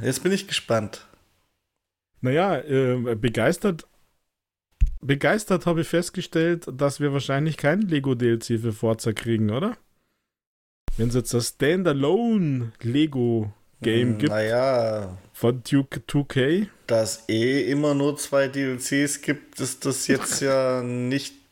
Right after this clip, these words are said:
Speaker 1: die ganz große Überraschung, aber ich, ich hab mir das angeguckt und hab mir gedacht, so awesome sieht das nicht aus, Rüdiger. Und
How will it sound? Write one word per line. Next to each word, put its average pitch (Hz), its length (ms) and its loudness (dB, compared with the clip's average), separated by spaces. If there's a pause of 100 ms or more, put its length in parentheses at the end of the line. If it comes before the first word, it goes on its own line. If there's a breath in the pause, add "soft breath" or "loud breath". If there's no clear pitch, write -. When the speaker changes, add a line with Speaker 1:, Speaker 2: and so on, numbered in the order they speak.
(140)
Speaker 1:
die 127 160 -4
ganz 170 340 0
große 175 380 0
Überraschung, 147 680 0
aber 113 440 0
ich, - 420 -10 (1700 loud breath)
ich - 380 -2
hab 120 160 4
mir 156 80 0
das 143 180 0
angeguckt 180 1120 0 (180)
und 139 380 -2
hab 127 220 0
mir 131 160 2
gedacht, - 1160 -2 (500 loud breath)
so 135 360 -2
awesome 123 420 0
sieht 175 200 0
das 180 120 2
nicht 165 200 -2
aus, 190 360 0
Rüdiger. 117 540 0 (460 loud breath)
Und 127 840 -2